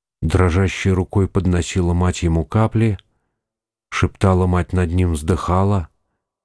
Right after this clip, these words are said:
«С тобой, мой сыночек. Я, сыночек,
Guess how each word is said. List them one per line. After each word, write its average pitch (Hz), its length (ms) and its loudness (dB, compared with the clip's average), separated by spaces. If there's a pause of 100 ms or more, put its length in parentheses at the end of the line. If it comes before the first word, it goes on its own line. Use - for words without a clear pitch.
(440)
«С - 120 -10
тобой, 90 400 2
мой 90 200 0
сыночек. 92 640 -2 (1160)
Я, 92 460 2 (800)
сыночек, 95 760 0